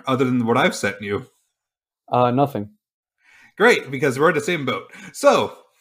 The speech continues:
Speaker 1: uh, but I did read a lot of articles, and I did get sent many articles by different Georgians who I asked about Amaran and different professors of mythology.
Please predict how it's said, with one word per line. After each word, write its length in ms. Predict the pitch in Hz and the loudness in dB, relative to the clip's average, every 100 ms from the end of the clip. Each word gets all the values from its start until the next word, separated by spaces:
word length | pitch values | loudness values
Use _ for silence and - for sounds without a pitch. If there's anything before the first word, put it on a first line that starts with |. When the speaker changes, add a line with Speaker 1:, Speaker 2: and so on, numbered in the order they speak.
| _ _ _ | _ _ _
Speaker 1:
uh, 160 | 156 151 | 2 4
but 100 | 147 | 6
I 80 | 160 | 4
did 200 | 220 185 | 4 2
read 160 | 185 | 2
a 60 | 156 | 2
lot 260 | 120 131 151 | 2 4 2
of 100 | 120 | 0
articles, 540 | 147 156 190 202 160 | -2 -2 -4 -4 -4
and 180 | 123 117 | -4 -4
I 80 | 107 | -4
did 240 | 127 127 | -6 -6
get 160 | 123 120 | -8 -8
sent 320 | 123 123 - - | -8 -8 -10 -12
many 320 | 117 143 175 135 | -6 -4 0 2
articles 520 | 110 110 117 117 113 | 2 2 0 -2 -4
by 580 | 104 104 104 104 98 101 _ _ _ _ _ | 0 2 2 0 -2 -4 _ _ _ _ _
different 460 | - 120 127 113 98 | -2 -2 0 -2 0
Georgians 460 | 120 143 156 165 - | 2 2 0 -4 0
who 120 | 110 | 2
I 120 | 98 | 2
asked 340 | 107 135 - - | 2 0 -2 -6
about 260 | 101 104 - - _ _ _ _ _ | -4 -4 -6 -20 _ _ _ _ _
Amaran 720 | 110 113 107 113 135 170 185 - | -6 -2 0 4 4 2 -2 -2
and 160 | 104 101 | -4 -2
different 260 | - 113 | -4 -6
professors 500 | 101 - 151 - 127 | -8 -6 -6 -4 -6
of 60 | 113 | -4
mythology. 600 | 98 196 226 127 98 | -2 0 2 2 -2